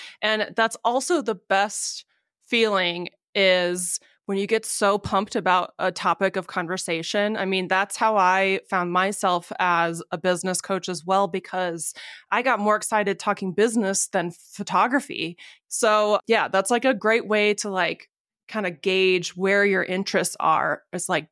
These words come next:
"Do I get really psyched when somebody brings up this topic and I can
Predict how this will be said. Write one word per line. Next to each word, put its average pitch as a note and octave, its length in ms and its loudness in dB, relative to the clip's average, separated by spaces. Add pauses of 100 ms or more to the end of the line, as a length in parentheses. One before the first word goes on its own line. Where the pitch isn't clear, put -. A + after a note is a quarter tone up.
"Do F3 100 -6
I F#3+ 140 2
get G#3 160 0
really E3+ 460 0
psyched - 540 -2
when F3 200 -4
somebody E3 240 -2
brings D#3+ 360 -4
up E3 180 -2
this D3+ 260 -2
topic D3+ 560 0
and E3+ 120 -2
I E3 120 0
can D#3 460 -2